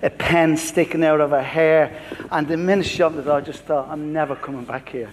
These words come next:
Never." <laughs> And I think she's seen it on my face,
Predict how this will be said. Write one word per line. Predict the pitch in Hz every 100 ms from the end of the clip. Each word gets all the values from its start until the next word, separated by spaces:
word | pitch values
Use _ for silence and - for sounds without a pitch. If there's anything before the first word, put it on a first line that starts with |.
| -
Never." | 151 147 170 - 139
<laughs> | - - - - - - - - - - -
And | 185 175 196
I | 196
think | 202 233 233
she's | - 240 196 -
seen | - 190 202
it | 202
on | 196 185
my | 170
face, | 165 - 160 196 - -